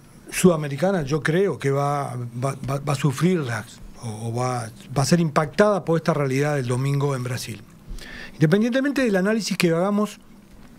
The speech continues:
de por qué ocurre esto en Brasil y las, la, las causas que le dan origen a, a un Bolsonaro,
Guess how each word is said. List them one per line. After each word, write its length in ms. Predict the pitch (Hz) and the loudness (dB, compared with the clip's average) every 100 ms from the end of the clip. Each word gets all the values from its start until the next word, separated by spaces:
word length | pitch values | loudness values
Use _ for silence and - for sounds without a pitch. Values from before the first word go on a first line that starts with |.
| - - | -16 0
de 140 | 131 151 | 2 4
por 240 | 156 147 | 2 2
qué 140 | - | 2
ocurre 460 | 202 202 220 180 170 | 2 2 2 2 0
esto 400 | 185 - 196 185 | 0 2 2 2
en 160 | 139 127 | -2 0
Brasil 560 | 127 120 185 226 240 | 0 2 2 2 -2
y 80 | 156 | -4
las, 160 | 135 120 - | -2 -2 -4
la, 200 | 131 123 | -6 -4
las 200 | 127 127 | -4 -4
causas 400 | - 202 220 170 | 4 4 4 -2
que 120 | - 143 | -2 0
le 80 | |
dan 100 | 160 | 0
origen 460 | 156 147 170 175 165 - - - - - | 0 0 0 0 -2 -4 -14 -12 -12 -8
a, 420 | - 131 123 127 | 0 2 2 0
a 40 | 131 | 2
un 160 | 151 143 | 2 2
Bolsonaro, 680 | 143 127 135 156 185 226 | 0 0 0 2 0 -2